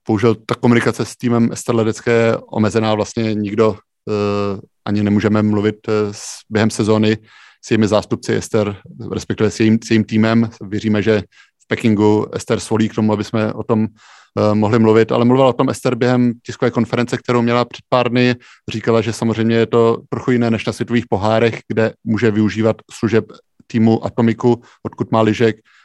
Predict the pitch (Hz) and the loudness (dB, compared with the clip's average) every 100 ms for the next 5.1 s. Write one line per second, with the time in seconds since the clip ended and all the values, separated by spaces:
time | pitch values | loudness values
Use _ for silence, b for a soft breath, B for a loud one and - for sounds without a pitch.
0 | _ - 110 - 107 107 113 110 101 110 | _ -2 -2 0 -2 -2 -2 -4 -2 -2
1 | 113 98 - 110 104 117 110 113 107 - | -2 -4 -2 -2 -2 -4 -4 -4 -8 -2
2 | 123 113 117 b b _ 117 - _ _ | -2 0 -4 b b _ -4 -4 _ _
3 | - 127 117 101 117 120 120 127 120 110 | -4 0 2 2 2 2 0 -2 -2 -4
4 | - 110 107 92 104 - 107 107 104 104 | -6 -6 -4 -6 -8 -2 0 0 -2 -2